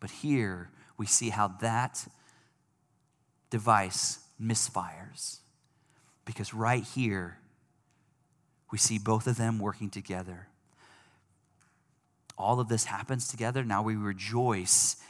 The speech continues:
in our suffering. Suffering is a part of life. We will experience the results of our own sin and the sins of others, and yet it will cause us to suffering. But in God's way of looking at it,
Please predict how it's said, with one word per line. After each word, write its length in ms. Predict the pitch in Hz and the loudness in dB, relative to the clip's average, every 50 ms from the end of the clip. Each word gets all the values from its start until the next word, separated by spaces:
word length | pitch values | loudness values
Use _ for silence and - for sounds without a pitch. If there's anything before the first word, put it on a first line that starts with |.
| - - | -6 -2
in 220 | 123 117 113 113 | 0 2 2 2
our 220 | - 92 101 104 92 | 0 -2 -2 -2 -2
suffering. 720 | - - - - 104 104 - - 117 104 92 92 92 92 - - - - - | -2 -2 0 -2 -2 -4 -6 -6 -6 -6 -6 -8 -10 -12 -14 -16 -16 -8 -2
Suffering 600 | - - 131 120 - - - 139 131 127 123 - | 0 2 2 2 2 4 4 4 4 4 0 0
is 360 | 117 117 113 113 110 107 - - - | 0 2 2 2 2 2 0 0 -2
a 140 | 104 104 104 | -4 -6 -6
part 560 | - - - 98 101 101 101 101 - - - - - - - - | -6 -2 0 2 2 2 2 -2 -4 -6 -6 -8 -16 -20 -16 -8
of 300 | - 90 90 90 92 90 - - - - - - | -2 -2 0 0 -2 -4 -8 -12 -20 -20 -12 -6
life. 440 | 101 101 104 101 101 98 95 90 - - | 0 4 6 6 6 6 4 -2 -6 -8
We 420 | 101 104 113 117 123 127 127 120 - - - - | -4 0 0 2 4 4 2 2 0 -6 -6 0
will 180 | 117 110 110 107 | 2 4 4 4
experience 680 | 104 - - - - - 117 117 113 113 110 104 - | 2 2 0 -2 0 0 0 2 2 2 2 0 0
the 80 | - 101 | 0 0
results 460 | 101 98 92 101 101 101 104 - - | -2 -2 -2 0 0 0 0 0 -2
of 100 | - - | -2 0
our 180 | 82 85 - - | 0 0 2 2
own 220 | 113 120 147 151 | 2 2 4 2
sin 360 | - - - 156 165 175 170 - - - - | 2 2 4 4 2 2 0 -4 -8 -8 -6
and 100 | 110 104 | -4 -4
the 140 | 95 82 - | -4 -2 -2
sins 360 | - - - 131 135 123 110 | 0 0 2 2 2 2 2
of 140 | - - - - | 0 -2 -2 0
others, 480 | 113 131 165 175 190 202 185 - - - - - - | 0 2 2 0 0 2 2 2 0 0 -6 -12 -6
and 160 | - 117 110 107 | -4 -2 0 2
yet 220 | 113 117 110 - | 2 2 2 2
it 100 | 110 101 | 0 -2
will 80 | 92 85 | -2 -4
cause 380 | - - 110 120 135 139 151 | -4 0 4 6 6 6 4
us 140 | 151 143 - | 2 0 0
to 80 | 156 139 | 0 0
suffering. 500 | - 113 104 - - 113 110 113 113 - - - - | 0 0 0 0 0 0 0 0 0 -2 -6 -8 -4
But 120 | - 110 107 | -2 0 0
in 160 | 101 101 98 | 0 -2 -2
God's 580 | - 113 110 123 151 160 160 170 160 143 - - - - - | -2 0 2 4 4 6 6 6 4 4 0 -4 -6 -4 2
way 400 | 131 131 127 127 127 127 127 - | 4 6 6 6 6 4 2 0
of 160 | - 110 107 | -2 -4 -2
looking 380 | 117 123 123 120 120 110 101 | 0 0 0 0 -2 -4 -4
at 160 | 95 92 90 90 | -4 -6 -8 -10
it, 160 | 87 90 | -12 -14